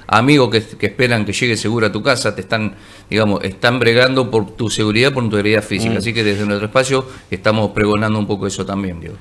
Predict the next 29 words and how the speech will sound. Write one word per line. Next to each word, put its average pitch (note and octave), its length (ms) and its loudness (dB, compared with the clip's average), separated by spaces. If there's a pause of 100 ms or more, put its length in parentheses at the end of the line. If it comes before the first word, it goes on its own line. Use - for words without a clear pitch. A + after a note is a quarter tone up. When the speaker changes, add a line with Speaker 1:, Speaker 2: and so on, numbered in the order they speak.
(120)
Speaker 2:
Sí, - 180 -6
sí, A2+ 160 0
además G#2+ 380 -2 (160)
puede G#2+ 220 2
decir, G#2+ 260 0
"Es G2+ 80 0
problema G#2 320 -2
mío A2+ 300 -2
ese F#2+ 200 -4
individuo", G#2 680 -2 (440)
eh, F#2 460 -2
pero F2+ 220 -4
no G#2 80 0
es F2+ 80 0
problema E2+ 340 -4
solo F#2+ 260 -4
de G2+ 120 2
él, G#2 100 0
como F2+ 220 -8
bien G#2 180 -4
vos A2 140 0
decís. B2 340 0 (240)
Además A2+ 400 0
a A2+ 80 4
eso A2+ 180 0
sumémosle A2 720 -4
que A2+ 320 0 (280)
los G#2+ 420 0
atiende B2+ 760 -2